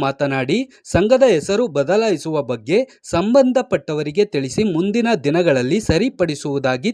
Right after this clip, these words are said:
ತಿಳಿಸಿದರು ಮತ್ತು ಈಗ ಇರುವ ಸಂಘದ ಷೇರುದಾರರ ಜೊತೆ ಇನ್ನೂ ಹೆಚ್ಚು ಹೆಚ್ಚಿನ ಷೇರುದಾರರು ಸಂಘಕ್ಕೆ ಸೇರಿಕೊಳ್ಳಬೇಕು ಎಂದು ತಿಳಿಸಿದರು.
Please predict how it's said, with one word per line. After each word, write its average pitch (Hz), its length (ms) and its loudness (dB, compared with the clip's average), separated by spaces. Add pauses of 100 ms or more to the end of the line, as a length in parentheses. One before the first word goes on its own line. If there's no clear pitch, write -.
ತಿಳಿಸಿದರು 135 580 2 (460)
ಮತ್ತು 226 240 2 (240)
ಈಗ 180 80 2 (180)
ಇರುವ 214 220 4 (100)
ಸಂಘದ 180 380 0
ಷೇರುದಾರರ 180 680 0 (120)
ಜೊತೆ 147 220 -2 (400)
ಇನ್ನೂ 240 160 4 (100)
ಹೆಚ್ಚು 160 280 0 (140)
ಹೆಚ್ಚಿನ 165 280 0 (140)
ಷೇರುದಾರರು 165 680 0 (300)
ಸಂಘಕ್ಕೆ 233 500 2
ಸೇರಿಕೊಳ್ಳಬೇಕು 156 760 0 (140)
ಎಂದು 147 160 0 (120)
ತಿಳಿಸಿದರು. 139 560 0